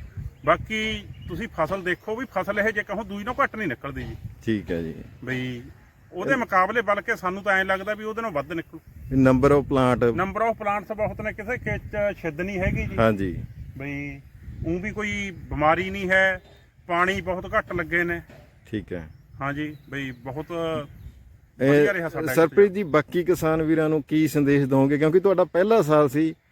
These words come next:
Speaker 2: ਤੇ ਤੁਹਾਡੀ ਗੱਲ ਮੈਨੂੰ ਲੱਗਦਾ ਬਹੁਤ ਕਿਸਾਨ ਸੁਣਨਗੇ, ਮੰਨਣਗੇ।
Speaker 1: ਜਿਵੇਂ ਜੀ ਐਤਕੀ ਪਹਿਲਾ ਸਾਲ ਸੀ,
Speaker 2: ਹਾਂਜੀ।
Speaker 1: ਜਿਵੇਂ ਜ਼ਿਮੀਂਦਾਰ ਵੀਰ ਆਪਣੇ ਕੱਖਾਂ ਤੋਂ ਕਹਿੰਦੇ ਨੇ।
Speaker 2: ਹੂੰ।
Speaker 1: ਕੱਖ ਦਾ ਜੀ ਇਹ ਤਾਂ ਸਿਰਫ ਇਹ ਕੁਛ ਟੈਕਨੀਕਲ ਪੁਆਇੰਟ ਨੇ।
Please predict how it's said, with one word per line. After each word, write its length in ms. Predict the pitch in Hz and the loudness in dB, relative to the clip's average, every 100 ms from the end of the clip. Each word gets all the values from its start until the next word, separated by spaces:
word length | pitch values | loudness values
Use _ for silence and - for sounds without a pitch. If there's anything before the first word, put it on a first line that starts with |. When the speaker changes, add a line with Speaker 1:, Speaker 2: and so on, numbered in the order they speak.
| _ _ | _ _
Speaker 2:
ਤੇ 100 | 160 | -4
ਤੁਹਾਡੀ 440 | 165 165 123 139 | 4 4 6 6
ਗੱਲ 180 | 139 139 | 6 6
ਮੈਨੂੰ 160 | 143 139 | 4 4
ਲੱਗਦਾ 180 | 139 135 | 4 2
ਬਹੁਤ 280 | 123 170 | 2 0
ਕਿਸਾਨ 280 | 151 120 120 | -2 0 0
ਸੁਣਨਗੇ, 460 | 117 113 123 147 143 | 0 0 2 2 2
ਮੰਨਣਗੇ। 520 | 107 104 117 117 101 _ _ _ _ _ _ _ _ _ _ _ _ | 0 0 -2 -4 -8 _ _ _ _ _ _ _ _ _ _ _ _
Speaker 1:
ਜਿਵੇਂ 200 | 135 156 | -6 -4
ਜੀ 100 | 175 | 0
ਐਤਕੀ 260 | 185 160 175 | 0 0 -6
ਪਹਿਲਾ 380 | - 156 170 185 | -4 -2 0 -2
ਸਾਲ 280 | 160 143 135 | -2 -4 -4
ਸੀ, 140 | 139 131 - | -12 -14 -6
Speaker 2:
ਹਾਂਜੀ। 260 | 110 92 87 | -6 -4 -4
Speaker 1:
ਜਿਵੇਂ 200 | 143 151 | -4 -4
ਜ਼ਿਮੀਂਦਾਰ 520 | 135 139 139 139 135 | -2 -2 0 0 -2
ਵੀਰ 160 | 135 | -4
ਆਪਣੇ 240 | 135 127 143 - | -6 -6 -10 -10
ਕੱਖਾਂ 340 | 131 - 131 | -14 -12 -12
ਤੋਂ 120 | 127 | -12
ਕਹਿੰਦੇ 280 | 123 127 147 | -12 -8 -8
ਨੇ। 120 | 143 127 - | -8 -12 -10
Speaker 2:
ਹੂੰ। 300 | 101 85 82 - - - - | -8 -10 -14 -20 -20 -20 -4
Speaker 1:
ਕੱਖ 260 | 175 180 - | 0 0 -2
ਦਾ 140 | 226 | -2
ਜੀ 80 | 226 | -2
ਇਹ 80 | 240 | -4
ਤਾਂ 120 | 254 | -4
ਸਿਰਫ 220 | 233 240 | -4 -4
ਇਹ 220 | 262 247 254 | -4 -6 -8
ਕੁਛ 220 | 233 - | -10 -4
ਟੈਕਨੀਕਲ 420 | 226 214 226 214 | -4 -2 -2 -2
ਪੁਆਇੰਟ 220 | 202 190 | 0 -2
ਨੇ। 120 | 131 | -2